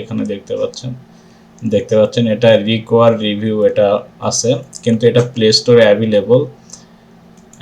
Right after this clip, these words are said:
আমি প্লে স্টোরে আপনাদের দেখাবো। So আমি যদি প্লে স্টোরে যাই, এখান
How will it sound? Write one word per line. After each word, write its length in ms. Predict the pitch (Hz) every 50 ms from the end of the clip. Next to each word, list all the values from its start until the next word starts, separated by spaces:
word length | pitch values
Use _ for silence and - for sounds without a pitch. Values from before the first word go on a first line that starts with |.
| - 92
আমি 160 | 95 101 104 107 - -
প্লে 140 | - 117 117 113 -
স্টোরে 240 | - - 113 113 117 113 107
আপনাদের 320 | - - 107 101 104 98 95 -
দেখাবো। 320 | 101 98 - 110 101 107 110 127 - 131 - - - - - - 101 -
So 80 | - - 101 104 101
আমি 120 | 101 104 104 104 113
যদি 160 | 107 110 110 - -
প্লে 160 | - 117 117 120 -
স্টোরে 320 | - - 120 113 110 107 98 - 98
যাই, 220 | 92 95 104 113 127 120 - - 123 123 -
এখান 300 | - - - 110 107